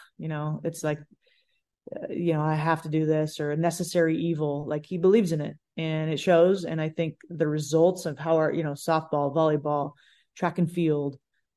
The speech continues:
um, soccer, like, w-,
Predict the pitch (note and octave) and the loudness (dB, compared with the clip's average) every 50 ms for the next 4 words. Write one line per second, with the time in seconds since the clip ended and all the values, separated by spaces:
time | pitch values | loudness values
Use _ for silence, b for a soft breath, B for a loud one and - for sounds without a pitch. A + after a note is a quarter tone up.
0 | _ - D#3 D3 D3 C#3+ C#3+ D3 C#3+ C#3+ C#3+ C3+ - - - - - F3+ E3 E3 | _ -8 -8 -6 -6 -6 -6 -4 -4 -4 -6 -6 -8 -10 -8 -2 0 0 0 0
1 | - F#3 E3 D#3 D3+ D3 C#3 - - - - - - D3+ - - - - - - | 0 -2 0 0 0 -2 -4 -6 -8 -10 -8 -6 -4 -4 -2 -4 -4 -6 -8 -10
2 | - - - - E3+ D#3+ D#3 - | -12 -14 -12 -10 -8 -8 -8 -8